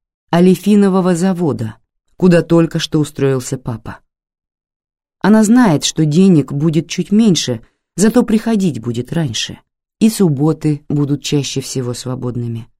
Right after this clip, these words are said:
"Может быть, жизнь станет полегче", говорит она подругам, и они кивают. "Может быть". Они столпились перед окном на кухне у Эми, смотрят на воронкообразные облака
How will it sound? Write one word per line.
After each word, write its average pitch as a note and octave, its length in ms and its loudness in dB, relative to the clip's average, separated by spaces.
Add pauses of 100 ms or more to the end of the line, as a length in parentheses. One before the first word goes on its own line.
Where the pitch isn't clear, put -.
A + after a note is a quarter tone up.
(640)
"Может F3+ 300 4
быть, D#3+ 180 0
жизнь F3 380 0
станет E3+ 480 -4
полегче", F3 600 -8 (380)
говорит B2+ 420 -4
она A#2+ 140 -4
подругам, B2 540 -10 (440)
и C#3 100 -8
они C#3 140 -4
кивают. A#2 600 -12 (400)
"Может A#2 400 -8
быть". - 260 -12 (1800)
Они F#3+ 220 4
столпились F#3+ 600 0
перед E3 220 0
окном E3 360 0
на D3+ 120 0
кухне D#3 420 -4
у D#3 160 -2
Эми, A#2 400 -6 (540)
смотрят E3 640 0 (120)
на E3 140 2
воронкообразные D#3 880 0
облака C#3+ 600 -6